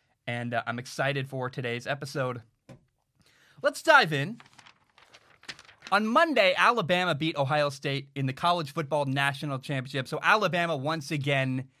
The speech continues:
is the national champion of college football. And, uh, it was a close game for a while.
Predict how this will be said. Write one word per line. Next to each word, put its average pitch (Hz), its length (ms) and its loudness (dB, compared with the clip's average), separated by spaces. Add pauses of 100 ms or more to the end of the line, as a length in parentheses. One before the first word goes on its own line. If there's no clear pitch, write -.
(560)
is 135 180 -2
the 135 120 0
national 147 520 0
champion 135 760 -6 (420)
of 127 160 -4
college 139 420 -2
football. 117 560 -8 (540)
And, 160 260 0
uh, 170 80 0
it 269 60 2
was 370 140 0
a 330 60 -4
close 247 240 2
game 196 280 0
for 185 100 -2
a 147 80 0
while. 127 340 -2